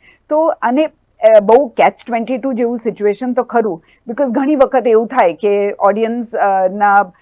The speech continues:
you know, જે પણ માપદંડ હોય એના પર અમે ખરા ના ઉતરીએ કે એમને ના ગમે ફિલ્મ, તો એવું થાય કે બે પગલા પાછા એ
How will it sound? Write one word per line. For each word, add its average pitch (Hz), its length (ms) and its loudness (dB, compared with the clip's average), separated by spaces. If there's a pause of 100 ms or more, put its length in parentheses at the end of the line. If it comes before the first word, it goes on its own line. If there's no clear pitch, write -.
(200)
you 220 80 -2
know, 226 100 2
જે 226 220 4 (240)
પણ 233 220 0
માપદંડ 196 460 2
હોય 185 180 0
એના 220 260 -4
પર 240 120 -2
અમે 240 180 -2
ખરા 240 260 0
ના 269 180 0
ઉતરીએ - 540 -4
કે - 120 -4
એમને 233 180 -4
ના 240 280 0
ગમે 180 300 -2
ફિલ્મ, 160 240 -14
તો - 380 -8
એવું 285 200 -2
થાય 277 200 0
કે 277 120 -2
બે 233 180 0
પગલા 226 320 4
પાછા 208 340 4
એ 208 200 4